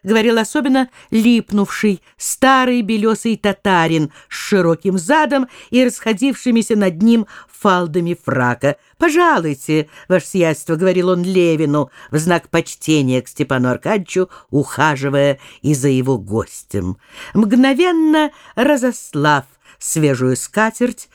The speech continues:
на покрытый уже скатертью круглый стол под бронзовым бра, он подвинул бархатные стулья и остановился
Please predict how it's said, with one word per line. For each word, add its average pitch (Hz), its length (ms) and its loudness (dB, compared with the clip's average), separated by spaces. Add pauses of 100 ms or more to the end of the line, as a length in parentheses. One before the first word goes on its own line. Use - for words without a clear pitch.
(160)
на 240 180 4
покрытый 233 600 -2
уже 214 180 0
скатертью 214 600 -2
круглый 208 440 -2
стол 220 560 -2 (220)
под 208 180 0
бронзовым 202 720 0
бра, 202 460 0 (280)
он 269 320 2 (240)
подвинул 185 760 0 (160)
бархатные 127 640 -2
стулья 226 760 -2 (280)
и 240 160 2
остановился 254 1120 0